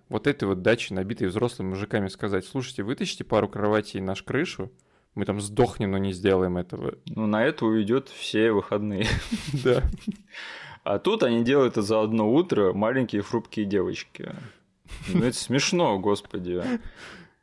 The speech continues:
Speaker 2: А, и ещё, в каком, блин, лагере фехтуются? <laughs>
Speaker 1: Вот так вот просто, да?
Speaker 2: Да.
Speaker 1: Это, это просто из ниоткуда. То есть там буквально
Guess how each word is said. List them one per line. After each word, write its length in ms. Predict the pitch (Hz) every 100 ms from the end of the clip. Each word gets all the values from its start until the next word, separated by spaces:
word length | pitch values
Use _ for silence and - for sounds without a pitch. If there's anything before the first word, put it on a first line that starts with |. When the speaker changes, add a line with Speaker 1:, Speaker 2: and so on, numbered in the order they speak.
| _
Speaker 2:
А, 420 | 101 98 92 95 -
и 100 | 107 135 113
ещё, 480 | 127 - 302 117 - - -
в 180 | -
каком, 420 | - - 226 277 233
блин, 200 | 170 135
лагере 420 | 139 180 113 95
фехтуются? 680 | - 107 - 262 277 - 220
<laughs> 40 | - - - - 339 - - - - - - - 381 131
Speaker 1:
Вот 180 | 185
так 160 | 208 208
вот 160 | 339 -
просто, 420 | 180 185 - 120
да? 300 | 139 170 170 - 208 - _
Speaker 2:
Да. 480 | - 160 240 320 -
Speaker 1:
Это, 260 | - - 151
это 280 | 170 165 -
просто 360 | 190 196 151
из 280 | 139 147 135
ниоткуда. 520 | 156 160 - 285 131
То 140 | - 117
есть 300 | 117 - -
там 220 | 135 135
буквально 440 | 123 156 160 127